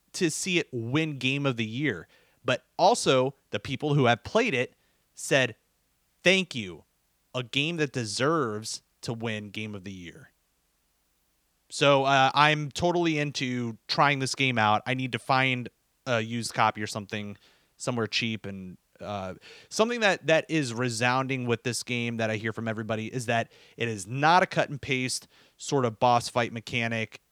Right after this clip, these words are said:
uh, experience. That's very much what this game is, very similar to the Dark Souls, uh, experiences where, and even some, you know, Jedi Fallen Order in some cases, where you do it for the boss fight.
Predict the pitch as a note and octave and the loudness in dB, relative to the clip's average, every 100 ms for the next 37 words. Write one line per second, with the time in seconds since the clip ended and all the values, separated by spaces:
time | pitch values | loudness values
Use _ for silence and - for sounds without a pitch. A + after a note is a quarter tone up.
0 | - A#2 A2+ A2+ B2+ - - B2+ A#2+ A#2 | -2 0 2 0 -4 -8 -6 -6 -6 -8
1 | - - _ _ _ - B2 C3+ C#3 C3+ | -10 -14 _ _ _ -8 -6 0 2 2
2 | B2 - A#2 A2 - A#2+ A2 A2 G2 - | 0 -2 -4 -4 -4 -6 -6 -6 -8 -8
3 | A#2+ A#2 - C3 A#2+ A2+ - G#2 G#2 G#2+ | -4 -4 -2 -4 -2 -2 -4 -8 -4 -4
4 | A2 - G#2+ G2+ G2 - _ - - F2 | -2 -4 -4 -4 -8 -10 _ -20 -16 -16
5 | C#2 - A2 - A#2 G#2+ G#2+ - F#2+ G2 | -16 -14 -10 -8 -6 -6 -6 -10 -8 -8
6 | G2 - - - - C3+ D3+ C#3 - C3+ | -8 -10 -18 -18 -4 0 2 0 -2 -4
7 | B2 - - C3+ G2+ F#2+ - A#2+ A2 A2 | -6 -14 -16 -12 -12 -6 -2 -2 -2 -4
8 | G#2+ A2 A#2 F#2+ F#2 - F#2 F#2 F2 F2+ | -4 -4 -4 -6 -10 -12 -12 -12 -10 -10
9 | F2+ F#2 - _ _ _ _ _ _ _ | -10 -10 -12 _ _ _ _ _ _ _
10 | _ _ _ _ _ _ _ D#3 C#3+ E3 | _ _ _ _ _ _ _ 2 4 6
11 | D#3 C3+ A#2 A2+ - A2+ A2 | 6 4 4 2 0 -4 -4